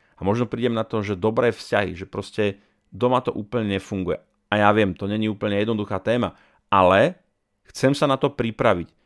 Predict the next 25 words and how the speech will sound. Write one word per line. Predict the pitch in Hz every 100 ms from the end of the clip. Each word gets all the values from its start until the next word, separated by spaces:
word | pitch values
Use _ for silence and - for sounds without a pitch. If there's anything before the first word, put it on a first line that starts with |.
| _ -
Nemal | 110 123 165 180 180
by | 139
som | 139 151 135
byť | 110 -
konfrontovaný | 117 123 - 131 127 123 117 113
s | - -
podobnou | 127 143 139 139 127 104
problematickou | - 107 123 131 123 123 113 113
situáciou | 107 113 110 107 - 101
pri | 98 123 113 107
ďalšej | 107 117 139 - 147 127
kríze. | - 98 92
A | 123
tá | -
ďalšia | 160 190 185 175
kríza | 156 156 156
určite | 143 147 - 147 143
príde. | - 127 135 104 92 _ _ _ _ _
Hej? | 101 135 -
Čiže, | - 131 127 - _ _ -
OK, | 120 - 123 120 131 _ _
keď | 127 104
viem, | 104 113 123 135
že, | 113 107
e, | 110